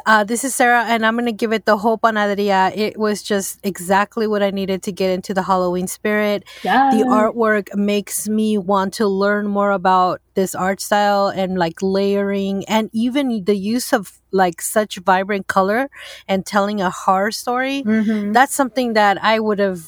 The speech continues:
Speaker 1: n-, never attempted or even thought of. So that was just a beautiful revelation and just such beautiful artwork, and they took it to the freaking next level, and they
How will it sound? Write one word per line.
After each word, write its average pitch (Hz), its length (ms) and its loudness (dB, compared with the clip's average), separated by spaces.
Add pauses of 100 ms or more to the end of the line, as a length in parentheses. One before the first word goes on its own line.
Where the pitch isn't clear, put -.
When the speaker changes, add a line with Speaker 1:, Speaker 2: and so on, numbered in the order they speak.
(160)
Speaker 1:
n-, 196 380 -2 (160)
never 202 1000 2
attempted 185 760 -2
or 170 300 0
even 196 340 -2
thought 185 340 2
of. 151 280 -4
So - 300 -2
that 185 680 2
was 180 240 -2
just 185 340 -4
a 165 80 -2
beautiful 202 760 -4
revelation 180 720 -2
and 170 120 -2
just 185 320 -4 (500)
such - 520 -4 (100)
beautiful 214 520 0
artwork, 185 560 0
and 180 120 -2
they 170 80 0
took - 260 -6
it 190 100 -6
to 190 100 -8
the 160 140 -2
freaking 208 500 -4
next 190 280 -6
level, 180 280 0
and 165 160 -2
they 156 160 -2